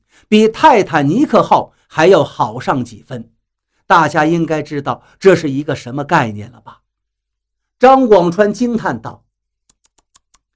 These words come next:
：“这真是跨国大公司才有的实力呀！”我也点了点头，深有同感。一旁的何洛也轻松不少。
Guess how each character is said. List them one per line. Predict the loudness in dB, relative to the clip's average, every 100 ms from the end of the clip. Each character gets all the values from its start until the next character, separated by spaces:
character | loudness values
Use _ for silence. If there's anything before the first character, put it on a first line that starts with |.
| _ _ _ _ _ _ -4
：“这 | -2
真 | 2 2
是 | 2 -2
跨 | 0 2 2 0
国 | -2 0
大 | 0 0 0 -2
公 | -4 -4
司 | 0 -2 -2 -12
才 | -12 -4 -2
有 | 0 -2
的 | -4
实 | -10 -12 -10
力 | -4 -2 -2
呀！” | -6 -18 _ _ _ _ _ _ _ _ _ _ _ _ _ _
我 | 6 6
也 | 6 4
点 | 4 2
了 | 0
点 | 0 -2
头， | -4 -6 -8 _ _
深 | -2 0 2
有 | 0 -2
同 | -4 -10 -10
感。 | -12 -18 _ _ _ _ _ _ _ _
一 | 4 4
旁 | 4 2 4
的 | 2
何 | 4 4
洛 | 6 6 2 -2
也 | 0 0
轻 | 2 0 0
松 | -2 -6
不 | -8 -10
少。 | -12 -20